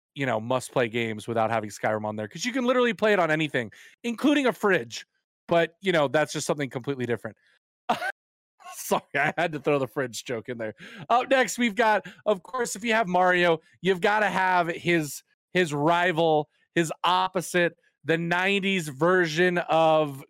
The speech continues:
good versus evil, uh, you know, any type of genre defining, but the Red Sox versus the Yankees. You got Sonic, and we've picked Sonic Two to be represented on this must play. Sonic games are super easy to pick up.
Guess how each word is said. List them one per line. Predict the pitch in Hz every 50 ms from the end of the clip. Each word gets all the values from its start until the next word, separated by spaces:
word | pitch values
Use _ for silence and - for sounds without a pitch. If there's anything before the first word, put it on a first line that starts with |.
| -
good | 113 151 180 196 196 170
versus | 160 180 185 175 - - 160 147 147 -
evil, | - 170 175 185 175 156 180 180 175 175 170 160 147 _ _ _ _ _ _ -
uh, | 135 139 139 139 139 135 131 135 131 131 131 139
you | 156 151 156 151
know, | 143 135 135 - -
any | 190 202 208 196
type | - - 196 196 175 175
of | 160 143
genre | 143 135 156 165 165 170 165 160
defining, | 160 - - 170 165 165 160 156
but | 127 160 147 151 - -
the | 156 151
Red | 143 160 214 233 226 180
Sox | - - 226 202 196 185 -
versus | - 175 190 185 156 -
the | - 156
Yankees. | 143 175 196 202 202 185 160 - 196 190 185 180 165 151 - - _ _ _ _ _ _ _
You | - 170 202
got | 196 233 226 - -
Sonic, | - - - 196 175 175 175 170 165 165 - - - -
and | 147 147
we've | 160 170 147 147 _ -
picked | 180 175 170 -
Sonic | - - - - 165 170 170 165 160 - _ -
Two | - - 156 143 139 139 135 127 _ _ _ _ _ -
to | - 151
be | 151
represented | 147 143 143 143 147 143 123 151 143 143
on | 143 139
this | 135 127 -
must | 135 135 131 123 - -
play. | 135 127 123 113 - _ - _ _ _ _
Sonic | - - 214 214 240 247 208 160
games | 196 190 190 185 160
are | 156 143
super | 123 - - - - 226 214 180 190
easy | 170 160 156 156 147 135 139
to | 135 131
pick | - - 135 - -
up. | 123 120 123 123 -